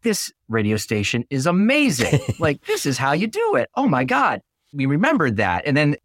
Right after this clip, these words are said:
Speaker 1: as Dan had alluded to, I mean, when we came in, into the radio station, we sort of discovered after the fact that the radio station was in a financially challenged position. And we were trying to figure out, how are we gonna turn this thing around? How are we gonna make the radio station so we can keep, you know, one, keep the lights on,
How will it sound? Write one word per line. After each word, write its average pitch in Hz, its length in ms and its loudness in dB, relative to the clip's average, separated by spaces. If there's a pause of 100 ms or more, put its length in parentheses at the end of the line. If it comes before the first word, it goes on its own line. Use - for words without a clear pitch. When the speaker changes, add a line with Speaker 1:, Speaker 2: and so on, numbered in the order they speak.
Speaker 1:
as 156 220 0
Dan 147 200 2
had 135 100 2
alluded 135 380 2
to, 104 360 0
I 120 60 0
mean, 113 220 0
when 135 160 2
we 208 120 0
came 151 300 2
in, 127 220 4
into 127 220 -4
the 113 100 2
radio 131 180 2
station, 107 380 -4
we 120 60 0
sort 131 180 2
of 107 60 -2
discovered 101 580 0 (440)
after 107 300 -4
the 85 80 -8
fact 85 300 -4 (380)
that 110 400 0
the 117 140 0
radio 123 220 2
station 113 420 -2
was 110 220 0 (120)
in 120 120 0
a 110 40 -2
financially 110 480 -2
challenged 104 380 -2
position. 107 400 0
And 92 80 -4
we 113 100 0
were 123 80 0
trying 110 200 -2
to 101 40 0
figure 104 220 -2
out, 95 100 -2
how 123 320 0
are 151 80 4
we 135 120 2
gonna 107 200 0 (200)
turn 175 180 0
this 156 160 0
thing 131 160 -2
around? 117 420 -2 (400)
How 117 100 0
are 165 60 2
we 170 120 2
gonna 131 320 0 (200)
make 120 320 -2
the 123 80 0
radio 127 200 2
station 117 380 0
so 117 120 -2
we 110 80 0
can 110 120 -4
keep, 127 200 -2
you 113 100 -4
know, 95 60 0
one, 151 240 2
keep 127 140 -4
the - 80 -4
lights 127 280 0
on, 87 200 0